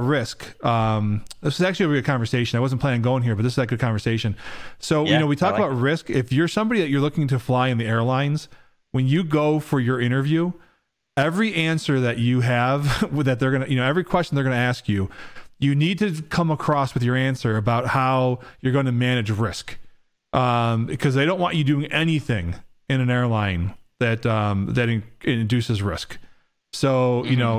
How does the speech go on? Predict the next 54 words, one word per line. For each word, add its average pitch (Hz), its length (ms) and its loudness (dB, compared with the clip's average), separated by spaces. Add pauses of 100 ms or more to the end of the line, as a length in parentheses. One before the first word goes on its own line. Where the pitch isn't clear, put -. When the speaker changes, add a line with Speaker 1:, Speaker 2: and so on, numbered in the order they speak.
Speaker 1:
know, 131 180 2
um, 117 120 -2
if 123 240 -2
they 156 420 0
get 156 240 -2
even 160 240 0
a, 127 120 2
an 131 320 -4 (880)
ounce, 151 540 -4 (460)
oh, 147 60 0
by 170 120 4
the 165 80 2
way, 123 200 2
it, 170 360 0
it's 175 140 -2
like, 151 100 0
if 139 180 0
you 196 140 2
have 233 100 0
a 170 60 2
video 160 340 2
<laughs> - 20 2
on 127 140 0
your 160 120 2
YouTube 135 400 0
channel 113 420 0 (320)
or 139 220 2
Instagram 131 640 0
or 120 80 0
something 117 440 0
of 113 120 2
you 143 80 2
doing 156 180 2
something 143 300 -2
risky 135 400 0
in 127 60 2
an 120 80 0
airplane, 160 460 0 (460)
you 139 100 2
might 160 140 2
wanna 175 200 0
get 151 100 0
rid 143 160 2
of 151 60 0
that 127 180 0
before 135 280 0
you 120 80 2
have 127 200 2
your 117 140 2
airline 107 260 0
interview. 92 320 -2
<laughs> - 320 -2
So, - 180 -8
Speaker 2:
Yeah. - 140 -2